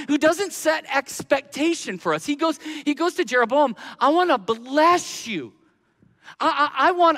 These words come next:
I wanna, I want you to take these ten tribes and I want you to lead them well by the power of God to be a light unto the nations for the world to see that there is a king who is on the throne.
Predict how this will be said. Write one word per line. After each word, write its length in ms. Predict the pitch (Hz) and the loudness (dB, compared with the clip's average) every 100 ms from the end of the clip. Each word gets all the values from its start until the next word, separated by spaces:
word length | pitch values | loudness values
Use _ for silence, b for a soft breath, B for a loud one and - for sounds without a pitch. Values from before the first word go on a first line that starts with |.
| - | 2
I 140 | 285 | 2
wanna, 340 | 359 339 262 185 B | 4 4 4 -2 B
I 80 | 277 | -2
want 140 | 339 | 0
you 100 | 330 302 | 0 -4
to 80 | |
take 240 | - 285 294 | -4 -6 -6
these 180 | 285 - | -8 -6
ten 280 | 254 285 | -4 -4
tribes 640 | 262 - 233 240 294 339 - 269 247 | -6 -8 -4 0 0 -2 -8 -18 -4
and 140 | 262 | 0
I 160 | 269 339 | 2 2
want 300 | 302 311 302 | 4 2 4
you 140 | 302 | 0
to 100 | 240 | -2
lead 500 | 190 196 262 339 320 | -4 -6 -6 -6 -6
them 260 | 233 220 214 | -6 -6 0
well 260 | 254 285 | 4 4
by 120 | 240 180 | 4 -2
the 120 | 175 | -6
power 520 | - - 311 330 277 | -8 -2 2 4 2
of 100 | 220 | 0
God 280 | 294 277 262 | 0 -2 -2
to 80 | 202 | -8
be 140 | 226 | -6
a 100 | 196 | -4
light 460 | 196 214 277 349 302 | -2 0 0 0 -2
unto 200 | 269 240 | -6 -6
the 140 | 220 | -6
nations 480 | 220 277 294 254 196 285 262 | -4 -4 -4 -8 -10 -14 -16
for 440 | - 302 320 359 | -2 4 6 6
the 140 | 359 320 | 4 2
world 460 | 254 254 254 254 | 0 0 0 -2
to 140 | - 233 | -8 -12
see 680 | - - 311 254 262 302 | -8 -4 -2 -2 -6 -6
that 160 | 233 240 | -4 0
there 180 | 311 370 | 0 0
is 140 | 294 | -2
a 60 | 262 | -4
king 540 | - - 359 381 403 294 277 | -6 -2 2 2 -2 -6 -10
who 120 | 262 | -10
is 120 | 226 - | -10 -4
on 320 | 339 349 381 | 2 4 4
the 100 | 359 | 2
throne. 460 | - 285 269 202 | 2 2 2 0